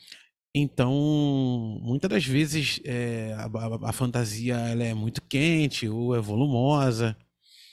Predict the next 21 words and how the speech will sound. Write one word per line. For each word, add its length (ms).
entendeu? 480
E 880
chapéu 560
muito 260
grande, 840
é 640
bem 920
complicado 880
muitas 300
das 140
vezes, 420
porque 720
se 240
a 80
gente 200
tem 160
um 100
trabalho 420
que 140
já 240
é, 420